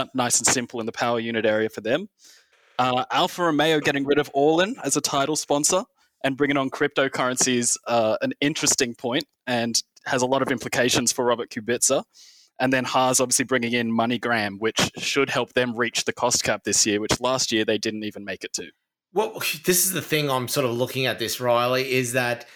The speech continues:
Speaker 2: you would have thought that after the F T X collapse with Mercedes last year, that a few teams would have been a little bit coy about bringing in cryptocurrency sponsors.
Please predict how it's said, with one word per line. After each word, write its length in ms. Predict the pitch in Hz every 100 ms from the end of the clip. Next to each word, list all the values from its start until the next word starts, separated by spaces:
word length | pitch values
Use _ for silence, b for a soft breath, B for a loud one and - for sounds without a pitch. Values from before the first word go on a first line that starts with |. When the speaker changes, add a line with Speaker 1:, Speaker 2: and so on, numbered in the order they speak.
| B B B
Speaker 2:
you 200 | _ 165
would 160 | 160 180
have 120 | 175
thought 380 | - 165 156 143
that 140 | 135 131
after 400 | 143 147 - 151
the 320 | 131 135 -
F 220 | 143 139
T 260 | - 127 120
X 240 | 127 -
collapse 600 | - 123 117 117 117 -
with 260 | 123 - -
Mercedes 720 | 120 117 - 131 131 123 113
last 400 | 131 117 104 -
year, 140 | 127
that 120 | 113 113
a 40 |
few 280 | - 151 135
teams 320 | - 127 117
would 160 | 117 123
have 80 |
been 140 | 123 120
a 60 |
little 180 | 117 123
bit 200 | 120 120 - -
coy 400 | - 135 127 117
about 340 | 101 117 117
bringing 260 | 127 131 123
in 140 | 117
cryptocurrency 800 | 117 123 - 117 - 117 117 -
sponsors. 760 | 110 - 117 127 - 113 98